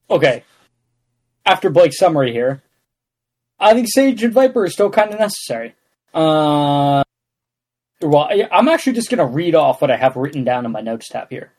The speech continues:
Speaker 2: Sage and Viper is still kinda necessary. There's the weird window in tube, which I'm not quite sure how that's gonna play out, but it allows attackers to see into C T spawn,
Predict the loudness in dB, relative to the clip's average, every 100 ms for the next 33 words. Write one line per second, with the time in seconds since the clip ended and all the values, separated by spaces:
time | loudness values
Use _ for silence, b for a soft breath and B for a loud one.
0 | _ _ _ _ _ _ 0 0 2 2
1 | 2 0 -2 0 -2 0 -2 -2 -4 -6
2 | -6 -4 -2 -4 -10 _ _ _ -4 -2
3 | 0 -2 -2 -2 -2 -2 0 2 2 -2
4 | -6 -2 -2 -2 -10 _ _ _ -4 -2
5 | -2 -10 -20 _ _ _ _ _ _ _
6 | -4 -2 -2 0 -2 0 -2 2 2 2
7 | 0 -4 -2 0 2 2 -2 -2 -2 0
8 | 0 0 0 -4 -10 -10 -6 -8 -8 -12
9 | -10 -8 -8 -8 -12 -10 -12 -12 -14 -10
10 | -6 -4 -4 -8